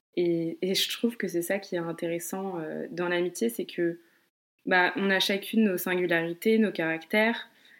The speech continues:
Et en fait, euh, tu peux ne pas avoir la même manière de penser, euh, qu'une autre personne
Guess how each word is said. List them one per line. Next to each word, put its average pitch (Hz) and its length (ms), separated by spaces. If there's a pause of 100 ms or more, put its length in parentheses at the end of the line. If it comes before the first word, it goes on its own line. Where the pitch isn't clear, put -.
(160)
Et 185 140
en 180 140
fait, - 300
euh, 170 400 (640)
tu - 120
peux 254 120
ne 262 120
pas 240 140
avoir 208 240
la 196 100
même 190 220
manière 196 280
de 190 100
penser, 196 520
euh, 165 160
qu'une 180 360
autre 170 140
personne 220 520